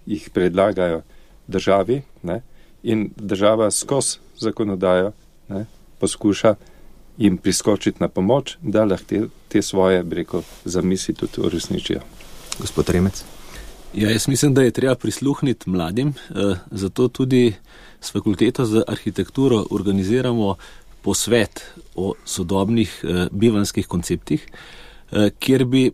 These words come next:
Speaker 3: ponovno preverili, kakšen je res interes in pa želje mladih, ne. Jaz sem prepričan, da mi marsikaj delamo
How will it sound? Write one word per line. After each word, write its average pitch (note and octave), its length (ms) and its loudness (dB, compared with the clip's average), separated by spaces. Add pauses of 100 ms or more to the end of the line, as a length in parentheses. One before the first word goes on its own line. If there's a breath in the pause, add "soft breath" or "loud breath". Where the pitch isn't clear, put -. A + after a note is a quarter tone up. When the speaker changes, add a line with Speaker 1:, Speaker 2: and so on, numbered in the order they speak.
(100)
Speaker 3:
ponovno D3+ 420 2
preverili, G2+ 520 -2
kakšen G#2 340 -2
je G2+ 100 2
res C3+ 220 -2
interes B2+ 640 -2
in A2 200 -4
pa G2+ 260 0 (320 loud breath)
želje G#2+ 380 4
mladih, E2 520 -4
ne. F#2+ 120 -12 (360 soft breath)
Jaz A#2 160 2
sem D#3 140 2
prepričan, B2+ 540 0 (100)
da G#2 180 0
mi B2 140 2
marsikaj C3+ 420 0
delamo A#2 500 2